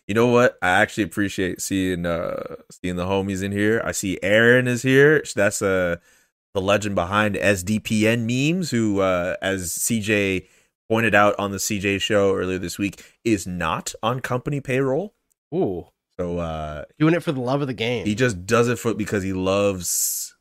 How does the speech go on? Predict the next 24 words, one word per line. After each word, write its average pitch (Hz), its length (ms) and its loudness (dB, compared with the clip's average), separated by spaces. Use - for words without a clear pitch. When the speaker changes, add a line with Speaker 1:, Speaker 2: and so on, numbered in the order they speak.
Speaker 1:
he 98 160 -4
loves 98 680 2
Steve - 440 -4
Dangle 95 440 0
and 82 100 -6
the, 73 60 -8
and 85 100 -10
the 82 60 -12
Steve 87 180 -8
Dangle 85 260 -4
Podcast 82 500 -6
Network. - 340 -12
Uh, 98 240 4
Avery 123 300 6
Lewis 120 240 6
McDougal 107 480 0
again. 101 360 4
"Pray 131 280 4
for 139 160 0
the 120 100 0
toilets 120 560 2
at 113 280 2
<laughs> - 100 -20
Berkshire 165 560 4